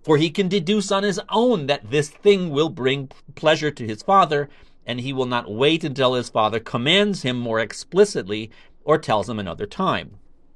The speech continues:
The Ramchal is teaching that when you love someone, you not only meet your obligations to them, obviously,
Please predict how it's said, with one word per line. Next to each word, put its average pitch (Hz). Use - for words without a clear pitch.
The 131
Ramchal 131
is 117
teaching 113
that 107
when 135
you 120
love 151
someone, 95
you 220
not 294
only 175
meet 127
your 127
obligations 101
to 110
them, 95
obviously, 107